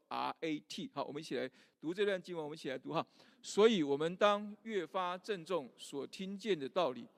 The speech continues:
恐怕我们随流失去。那借着天使所传的话，既是确定的，凡干犯悖逆的，都受了该受的报应。我们若忽略这么大的救恩，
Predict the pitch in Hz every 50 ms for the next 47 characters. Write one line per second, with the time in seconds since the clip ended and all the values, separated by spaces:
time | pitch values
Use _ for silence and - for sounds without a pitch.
0 | _ _ _ _ _ _ _ _ _ - 147 135 143 185 208 196 175 151 139 131
1 | 127 135 139 147 165 185 - - - 156 147 170 - 170 156 143 135 160 165 -
2 | - - 185 185 185 - - 208 151 135 - _ _ _ _ _ _ _ _ _
3 | _ _ _ _ _ _ _ _ _ - 208 202 190 170 - - 226 202 185 143
4 | 147 143 135 - - - 202 196 202 202 196 - 147 143 139 131 120 - - 143
5 | 127 - - 139 143 156 165 160 156 151 - 208 175 139 117 - _ _ _ _
6 | _ _ - - 202 185 170 - 190 180 160 - - - 220 180 160 147 180 165
7 | 139 123 117 110 - _ _ _ _ _ _ _ _ _ _ _ - 151 143 147
8 | 175 185 - 196 190 196 202 208 226 214 190 165 156 151 - 190 175 165 165 165
9 | 151 127 123 113 110 - - _ _ - 185 185 185 190 190 - - 202 160 135
10 | 123 120 120 - - 170 160 160 165 160 - - 180 139 127 123 - - 160 151
11 | 127 123 127 135 127 117 - _ _ _ _ _ _ _ _ _ _ _ - 143
12 | 143 156 170 185 202 202 185 170 156 - - 190 196 202 208 202 180 151 131 -
13 | - - 208 190 165 156 156 185 165 147 135 135 - - 190 175 160 - 156 160
14 | 165 165